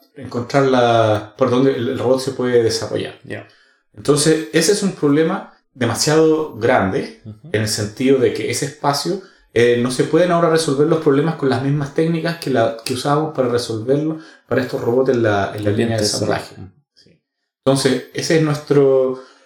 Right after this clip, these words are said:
Speaker 2: Desafío.
Speaker 1: desafío, que, em, ya básicamente después de,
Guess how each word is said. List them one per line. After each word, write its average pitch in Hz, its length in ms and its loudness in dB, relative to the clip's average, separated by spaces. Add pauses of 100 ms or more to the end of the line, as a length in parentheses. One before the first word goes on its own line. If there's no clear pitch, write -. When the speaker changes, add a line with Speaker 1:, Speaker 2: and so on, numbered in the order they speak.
(140)
Speaker 2:
Desafío. 131 640 -4
Speaker 1:
desafío, 190 800 0 (280)
que, 113 260 0
em, 110 240 -4 (300)
ya 143 360 -2
básicamente 143 600 0
después 131 340 0
de, 131 360 0